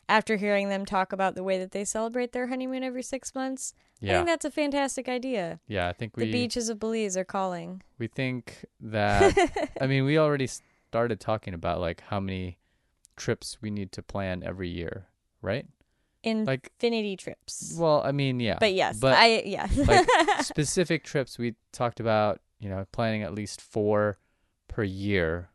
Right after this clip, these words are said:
Speaker 2: And I think we already talked about, I mean, we were inspired by Scott and Elise. We were like, "Okay, we need to do at least four trips, you know, one just the two of us, one with friends,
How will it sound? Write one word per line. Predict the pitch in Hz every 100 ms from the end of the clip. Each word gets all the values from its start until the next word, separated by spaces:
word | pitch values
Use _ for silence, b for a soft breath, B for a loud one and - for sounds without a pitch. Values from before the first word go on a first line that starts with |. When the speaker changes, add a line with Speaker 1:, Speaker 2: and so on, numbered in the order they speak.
| _ _ _ _ _ _ _
Speaker 2:
And | 104 95
I |
think | 95 98
we | 101 95 92
already | 92 92 92 87 - b b b b
talked | - 104 -
about, | 92 90 87 -
I |
mean, | 113 104
we | 113
were | 123
inspired | 101 - 127 117 101 95
by | 98 95 92 92 - _
Scott | - - 101
and | 95
Elise. | 98 98 - - b b b -
We | 98
were |
like, | 95 92
"Okay, | 95 98
we | 98
need | 110 110
to | 107
do | 98 101 98 -
at | 92
least | 92 107 - -
four | - 117 110
trips, | - 117 82 - - - _
you | 90
know, | 82
one | 85 98 107 110 110 107 _ _ _ _ -
just | 107 113 -
the | 127
two | - 117 107
of | 101
us, | 98 98 - - _ _ _ _ _
one | 104 107 104 104 104
with | - 101 98 95 90 - - _
friends, | - - 113 113 117 117 - -